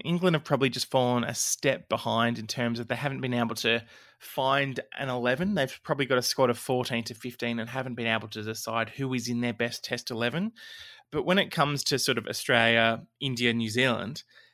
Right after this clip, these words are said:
they've pretty much got an eleven, maybe twelfth player if you add it in there, who are definitely in their best eleven. I think that makes a big difference. So, look,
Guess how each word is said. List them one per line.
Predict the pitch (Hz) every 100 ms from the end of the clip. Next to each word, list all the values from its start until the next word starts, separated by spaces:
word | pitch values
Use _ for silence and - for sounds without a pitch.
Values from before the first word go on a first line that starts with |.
| -
they've | 147 160
pretty | - 208
much | 214 135 -
got | 135 123 -
an | 131
eleven, | 123 127 127 127 139
maybe | 160 156 135 - -
twelfth | 127 120 110 - - _ _ _ _ _ _
player | - 127 120
if | 120 120
you | 120
add | 117
it | 113
in | 123
there, | 113 104
who | 117 131
are | 120 113
definitely | - 135 - 120
in | 117 113
their | 110
best | 110 -
eleven. | 117 113 98
I |
think | - - 117
that | 107
makes | 135 131
a |
big | 120 120
difference. | 117 117 104 -
So, | - 131 123 - - - - _ _ -
look, | 320